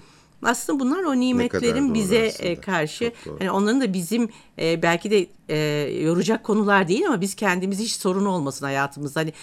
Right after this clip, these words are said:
Speaker 1: hiçbir nokta bir şey zorlamasın.
Speaker 2: Öylesi de hiç
Speaker 1: He,
Speaker 2: anlamlı
Speaker 1: e,
Speaker 2: değil aslında.
Speaker 1: olmaz ki o zaman sizin performansınız açığa çıkmaz.
Speaker 2: Çok doğru.
Speaker 1: E, nasıl yapacağız onu?
Speaker 2: İşimiz var.
Speaker 1: E, tabii
Speaker 2: İşimizin,
Speaker 1: yani.
Speaker 2: bir işimizin
Speaker 1: Şimdi
Speaker 2: olması bir nimet ama
Speaker 1: Tabii.
Speaker 2: zamanla yarışacağız.
Speaker 1: Tabii.
Speaker 2: Bazen işler ters
Speaker 1: Tabii.
Speaker 2: gidecek değil mi? O
Speaker 1: Tabii.
Speaker 2: külfetli olacak.
Speaker 1: Şey,
Speaker 2: Çok
Speaker 1: mesela
Speaker 2: doğru.
Speaker 1: bu,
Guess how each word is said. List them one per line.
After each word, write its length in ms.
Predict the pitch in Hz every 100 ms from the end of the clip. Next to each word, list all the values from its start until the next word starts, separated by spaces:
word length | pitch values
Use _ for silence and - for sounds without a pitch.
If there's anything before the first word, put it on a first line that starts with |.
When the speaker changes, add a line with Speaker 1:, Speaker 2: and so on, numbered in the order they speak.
| -
Speaker 1:
hiçbir 280 | - 220 202
nokta 300 | 185 165 175
bir 40 | 156
şey 160 | 180
zorlamasın. 800 | 151 160 165 160 160 127 - 135
Speaker 2:
Öylesi 400 | 104 95 90 104
de 140 | 104
hiç 100 | 113
Speaker 1:
He, 40 | 113
Speaker 2:
anlamlı 420 | 170 143 143 143
Speaker 1:
e, 60 | 135
Speaker 2:
değil 280 | 123 101
aslında. 300 | 85 - 151
Speaker 1:
olmaz 420 | 143 147 175 370 -
ki 60 |
o 40 | 165
zaman 180 | 185
sizin 380 | 208 - 175 262
performansınız 840 | 247 160 175 175 170 175 175 269
açığa 320 | 254 - 143 127
çıkmaz. 460 | - - 127 120
Speaker 2:
Çok 280 | - 76 -
doğru. 180 | 76 69 - _
Speaker 1:
E, 120 | - 165
nasıl 240 | 202 208
yapacağız 400 | 143 147 143 135
onu? 240 | 143 247 381 -
Speaker 2:
İşimiz 500 | 110 - 127 120 87
var. 180 | 87 117
Speaker 1:
E, 60 | 170
tabii 80 |
Speaker 2:
İşimizin, 400 | 113 - 120 98 110
Speaker 1:
yani. 140 | 117 120
Speaker 2:
bir 60 | 113
işimizin 440 | 110 - 117 110
Speaker 1:
Şimdi 100 | 113
Speaker 2:
olması 460 | 110 104 98 - 101
bir 100 | 98
nimet 360 | 90 85 110 -
ama 240 | 101 104
Speaker 1:
Tabii. 340 | 170 185 139 147
Speaker 2:
zamanla 500 | 110 110 110 104 98
yarışacağız. 640 | 95 87 78 95 82 82
Speaker 1:
Tabii. 100 | -
Speaker 2:
Bazen 360 | 107 107 92 104
işler 400 | 98 - 101 95
ters 260 | 98 92 -
Speaker 1:
Tabii. 160 | 139
Speaker 2:
gidecek 320 | 120 135 135
değil 120 | 185 185
mi? 60 |
O 120 | 135
Speaker 1:
Tabii. 220 | 110 127 117
Speaker 2:
külfetli 460 | 92 - 76 -
olacak. 240 | 65 - 87
Speaker 1:
Şey, 160 | - 170
Speaker 2:
Çok 100 | 160
Speaker 1:
mesela 220 | 165 160
Speaker 2:
doğru. 40 | 151
Speaker 1:
bu, 240 | 160 156